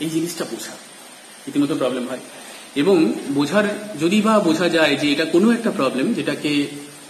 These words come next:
উম, সমস্যা হিসেবে দেখা উচিত, তারপর কি করব এটা নিয়েও আমরা একটা কনফিউজ থাকি। এইখানে আমাদের একটা আক্ষেপের জায়গা রয়েছে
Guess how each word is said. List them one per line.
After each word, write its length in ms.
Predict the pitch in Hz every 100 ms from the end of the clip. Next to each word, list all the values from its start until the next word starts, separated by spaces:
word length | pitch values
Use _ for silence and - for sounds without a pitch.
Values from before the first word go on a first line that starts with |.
| - - 170
উম, 160 | 160 139 - -
সমস্যা 280 | 160 160 160
হিসেবে 260 | 170 165
দেখা 260 | 120 123 175
উচিত, 280 | 147 - - - - - -
তারপর 240 | 143 208 208 -
কি 100 | 190
করব 360 | 147 139 262 320
এটা 140 | - 160
নিয়েও 160 | 202
আমরা 180 | 240 143
একটা 200 | 135 202 -
কনফিউজ 300 | 127 - - - -
থাকি। 220 | 104 - - - - - - - - - 208 208 285 -
এইখানে 280 | 151 202 214
আমাদের 220 | 214 208
একটা 180 | 208 202
আক্ষেপের 400 | 131 - 185 196
জায়গা 260 | 143 139
রয়েছে 420 | 139 113 113 -